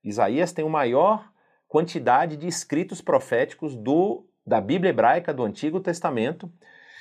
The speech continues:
E Amós vai ser do mesmo período. Tá, na verdade, Amós, ele fala por volta do ano setecentos e sessenta até o ano setecentos, setecentos e cinquenta e três, mais ou menos.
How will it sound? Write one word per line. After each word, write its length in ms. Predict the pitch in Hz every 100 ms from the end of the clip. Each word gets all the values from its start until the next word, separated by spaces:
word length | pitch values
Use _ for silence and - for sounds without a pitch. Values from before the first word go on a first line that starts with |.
| -
E 100 | 160
Amós 460 | 240 165 185 247 185
vai 140 | 190
ser 480 | - 180 202 - - _ _
do 160 | 117 156
mesmo 300 | 180 202 208
período. 520 | 208 220 190 240 175
Tá, 160 | - 165
na 240 | 156 160
verdade, 680 | 165 160 147 185 214 180 -
Amós, 520 | 143 139 147 208 190
ele 160 | 156 156
fala 640 | - - 170 202 139 95 - _ - _ -
por 120 | 160
volta 320 | 127 175 190
do 120 | 156
ano 140 | 156 151
setecentos 560 | - 139 135 147 135
e 80 | 131
sessenta 640 | 131 120 - - 156 170 135
até 140 | 143
o 100 | 131
ano 160 | 123 110
setecentos, 540 | - 113 - 117 107
setecentos 340 | - 113 117
e 20 | -
cinquenta 260 | 110 107
e 60 | 92
três, 500 | - 123 185 180 104
mais 300 | 104 98 95
ou 100 | 90
menos. 560 | 110 208 220 90 -